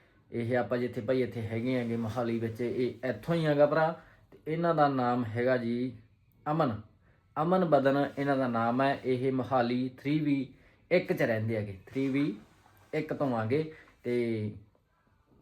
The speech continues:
ਇਹਨਾਂ ਦਾ ਸਾਰਾ ਪਰਿਵਾਰ ਆਪਣੀ ਜਿਹੜਾ ਵੀਡੀਓ ਦੇਖਦਾ ਜੀ ਕਾਫੀ ਸਮੇਂ ਤੋਂ।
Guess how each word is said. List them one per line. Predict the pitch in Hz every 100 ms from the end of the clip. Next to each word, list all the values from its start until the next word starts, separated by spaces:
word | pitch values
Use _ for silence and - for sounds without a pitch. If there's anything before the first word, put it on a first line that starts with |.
| -
ਇਹਨਾਂ | 131 147
ਦਾ | 143
ਸਾਰਾ | 127 123 135
ਪਰਿਵਾਰ | 123 120 120
ਆਪਣੀ | 117 117 113
ਜਿਹੜਾ | 107 120
ਵੀਡੀਓ | 110 113 123
ਦੇਖਦਾ | 113 107 113 117
ਜੀ | 117
ਕਾਫੀ | 113 110 120 123
ਸਮੇਂ | 123 123
ਤੋਂ। | 131